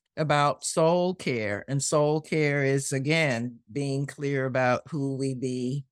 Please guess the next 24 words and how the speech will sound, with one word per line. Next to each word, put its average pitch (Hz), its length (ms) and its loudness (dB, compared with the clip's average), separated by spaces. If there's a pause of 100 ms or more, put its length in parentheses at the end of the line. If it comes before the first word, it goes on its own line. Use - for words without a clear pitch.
(160)
what 127 240 -4
we're 127 220 -2
here 127 240 -4
to 127 140 -8
do. 131 420 -6 (480)
Also, 143 840 2 (100)
um, 135 540 -2 (840)
about 147 400 2
s-, - 180 -4 (100)
sacred 165 580 2
ritual 170 800 0 (1040)
and 147 380 0 (100)
working 143 420 0
with 143 280 0
altars 151 540 -2
in 135 120 -6
terms 135 340 -6
of 127 120 -6
sacred 131 500 -4
ritual. 151 540 -4 (400)
And 185 580 2
it 156 160 2
also 160 540 2
has 135 560 -2